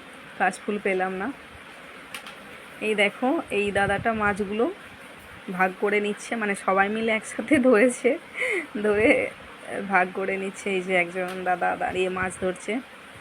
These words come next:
পিঙ্ক কালারের শার্ট পরা দাদা মাছ ধরছে। সত্যি আমারও না খুব ভালো ইচ্ছে করে যে একটু মাছ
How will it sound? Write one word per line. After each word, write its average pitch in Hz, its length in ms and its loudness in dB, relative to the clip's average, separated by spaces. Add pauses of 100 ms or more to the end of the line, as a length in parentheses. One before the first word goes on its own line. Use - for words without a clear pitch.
(180)
পিঙ্ক 190 240 -2
কালারের 185 280 -2
শার্ট 180 300 -2
পরা 185 200 0
দাদা 180 240 0
মাছ 185 300 -6
ধরছে। - 300 -4 (2500)
সত্যি 196 240 -4
আমারও 190 340 0
না 214 220 -4
খুব 196 180 -12
ভালো 180 200 -2 (100)
ইচ্ছে 202 360 -4
করে - 280 -2 (360)
যে 196 80 -10
একটু - 180 -4
মাছ 180 260 4